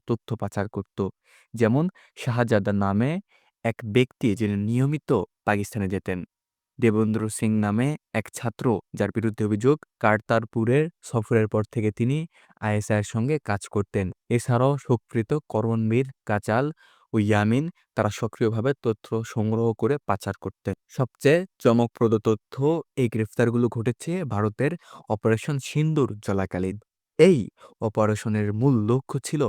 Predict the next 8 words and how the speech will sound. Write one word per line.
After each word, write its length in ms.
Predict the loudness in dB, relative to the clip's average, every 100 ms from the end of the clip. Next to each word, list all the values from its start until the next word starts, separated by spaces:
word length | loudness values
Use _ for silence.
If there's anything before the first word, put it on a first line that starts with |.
| -2
পাকিস্তানের 580 | -4 -4 -6 -4 -2 -2
হয়ে 220 | 0 -2 -2 -4
কাজ 220 | -4 -4 -6
করা 220 | -4 -2 -2
গুপ্তচরদের 1040 | -4 -6 -6 -6 -2 0 0 0 -4 -4 -4 _ -20 _
খুঁজে 280 | -4 0 2
বের 200 | 0 -2
করা। 240 | -4 -4